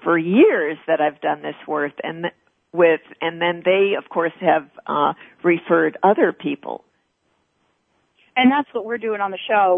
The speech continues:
Speaker 2: We have been honored to be able to, um, have this incredible series with Mary Jane Mack. And what I love about this is every day we get to hear more and more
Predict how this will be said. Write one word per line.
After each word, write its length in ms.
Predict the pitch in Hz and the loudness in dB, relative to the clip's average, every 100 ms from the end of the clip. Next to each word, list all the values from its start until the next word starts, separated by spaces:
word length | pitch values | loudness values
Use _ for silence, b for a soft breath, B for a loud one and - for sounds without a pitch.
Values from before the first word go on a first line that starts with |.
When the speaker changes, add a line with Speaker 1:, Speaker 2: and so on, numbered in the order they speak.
| 202 | 0
Speaker 2:
We 240 | 247 240 | 2 4
have 160 | 214 185 | 4 2
been 380 | 214 196 190 190 | -2 -2 -4 -4
honored 460 | - 220 233 196 190 - | 0 0 0 -4 -6 -8
to 80 | |
be 260 | 202 196 196 | -6 -2 -2
able 200 | 202 196 190 | 0 0 0
to, 260 | 208 185 185 B B B - | -2 -2 -2 B B B -2
um, 420 | 208 196 196 180 - 202 185 | 0 0 -4 -8 -6 -6 -2
have 220 | 220 190 | -2 -2
this 120 | 196 - | -6 -8
incredible 760 | 196 _ - - 247 240 202 - | -12 _ -6 0 2 0 -4 -8
series 340 | 214 196 180 170 | -4 -2 0 -2
with 160 | 190 - | -4 -2
Mary 280 | 190 185 175 | -2 -2 -4
Jane 300 | 202 190 185 | -4 -4 -2
Mack. 300 | 202 180 - _ b b b | 0 -2 -6 _ b b b
And 120 | 220 | 2
what 120 | 220 | 4
I 100 | 202 190 | 4 2
love 340 | 190 233 277 | 2 2 2
about 360 | 240 180 175 - | -2 -2 -4 -4
this 220 | 180 180 - | -4 -4 -6
is 340 | 190 185 180 180 - | 0 2 2 0 0
every 280 | 214 226 | 0 0
day 340 | 220 202 190 190 | 0 0 0 -4
we 140 | 190 | -6
get 200 | 196 208 | -8 -8
to 80 | - | -10
hear 240 | 190 190 185 | -10 -6 -4
more 260 | 185 185 | 0 0
and 100 | 196 | 0
more 180 | 185 185 | -2 -2